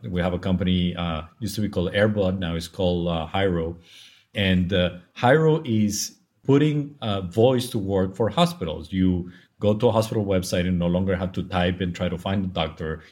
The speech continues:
You can do it via voice. So what they say is, "You know what? I can use natural language processing and voice to give the value of no longer having to take all of this time and effort to finding a doctor and finding information."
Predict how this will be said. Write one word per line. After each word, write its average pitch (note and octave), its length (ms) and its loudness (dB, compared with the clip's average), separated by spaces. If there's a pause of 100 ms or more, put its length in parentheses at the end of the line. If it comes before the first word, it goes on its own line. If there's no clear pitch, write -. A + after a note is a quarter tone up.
You - 80 -16
can F#2+ 180 -2
do F#2+ 140 0
it D#2+ 80 -4
via F2 180 2
voice. E2+ 640 -4
So F#2+ 140 -6
what F#2 140 2
they F#2 100 0
say G#2+ 320 2
is, F#2 200 -4 (220)
"You A#2+ 140 2
know B2+ 140 4
what? D#3 240 0
I D3 160 0
can E3+ 240 -2
use F2 560 0 (220)
natural G2+ 340 0
language F#2+ 340 -2
processing E2 640 -4
and D#2 120 -6
voice E2+ 520 -2 (380)
to F#2+ 360 0 (180)
give C3 240 2
the D3+ 100 2
value F#2 600 0
of F2+ 280 -4 (260)
no G#2 240 2
longer A#2 380 2
having F#2 460 -2
to F2 300 -4 (280)
take G2 280 0
all G2+ 140 2
of G2 80 -2
this F#2+ 180 -4
time F2+ 200 0
and E2+ 100 0
effort F2+ 300 -2
to F2 80 -10
finding F2 480 -2
a F2 40 -2
doctor F#2+ 360 -2
and D2+ 120 -10
finding E2+ 300 -6
information." E2+ 680 -4